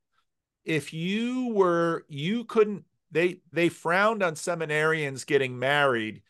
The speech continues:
and the tradition had enough strength that it could hold it back. And actually, one of the former ministers of this church got secretly married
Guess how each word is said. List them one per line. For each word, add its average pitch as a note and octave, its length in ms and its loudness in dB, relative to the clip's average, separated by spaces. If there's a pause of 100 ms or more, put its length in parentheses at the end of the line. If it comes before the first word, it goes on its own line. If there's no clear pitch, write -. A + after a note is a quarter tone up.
(300)
and D3 180 4
the C#3 60 4
tradition D#3+ 480 0
had F3 300 2
enough F#3 280 2
strength F3+ 520 -4
that C#3 180 -2
it C#3 100 -8
could C3 140 -4
hold C#3 300 0
it G#2+ 100 -6
back. C#3 340 0
And B2 80 -4
actually, B2+ 360 -4
one B2+ 180 -4
of B2 60 -8
the A#2 60 -6
former C3 300 -4
ministers B2 520 -6
of G#2 100 -10
this F3 220 0
church G#2 440 -10 (440)
got C#3+ 240 2
secretly G#3 640 0
married C3 720 0